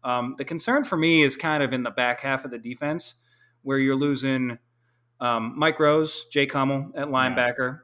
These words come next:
Speaker 1: Um, so that's like, that's literally forty-five hundred career snaps. You know, Mike Rose was a four-year starter.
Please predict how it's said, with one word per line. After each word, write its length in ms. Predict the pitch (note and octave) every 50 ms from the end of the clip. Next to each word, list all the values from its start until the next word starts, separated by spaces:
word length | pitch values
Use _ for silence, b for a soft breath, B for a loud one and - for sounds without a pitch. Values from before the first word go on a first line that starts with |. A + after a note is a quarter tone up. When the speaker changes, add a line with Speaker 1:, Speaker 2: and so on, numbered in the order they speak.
| _ _ _
Speaker 1:
Um, 380 | - B2 A#2+ A#2 A2+ A2 A2+ - -
so 120 | - -
that's 220 | E3+ G3+ - - A3+
like, 280 | G3 D#3+ C3+ - -
that's 220 | E3+ G3+ G#3 - G3
literally 300 | F#3+ E3 E3 D3+ C#3 C3+
forty-five 520 | - - F3 E3+ D#3 C#3+ - D3 C#3+ C3
hundred 300 | C3 C3+ C3 C3 A#2+ -
career 220 | - C3+ C3 A#2+
snaps. 340 | A2+ - B2+ A2+ A2 - -
You 60 | C3 B2+
know, 100 | B2+ B2+
Mike 220 | C3 D3 D#3+ D3+
Rose 220 | E3 D#3+ E3 D3 C3
was 100 | A2 A2+
a 80 | A#2
four-year 320 | - - C#3 C3 B2 A#2+ A2
starter. 460 | - - B2+ A#2+ A#2+ A2+ G#2+ G#2